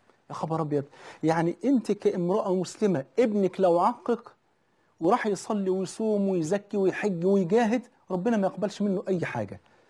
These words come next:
طول ما أنت غضبان عليه. فجعل رضاكي حاجة مهمة قوي. شفت قد إيه قدرك وقد إيه قيمتك؟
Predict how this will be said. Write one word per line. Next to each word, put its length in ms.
طول 180
ما 100
أنت 160
غضبان 360
عليه. 280
فجعل 480
رضاكي 400
حاجة 220
مهمة 360
قوي. 300
شفت 300
قد 220
إيه 140
قدرك 500
وقد 240
إيه 160
قيمتك؟ 440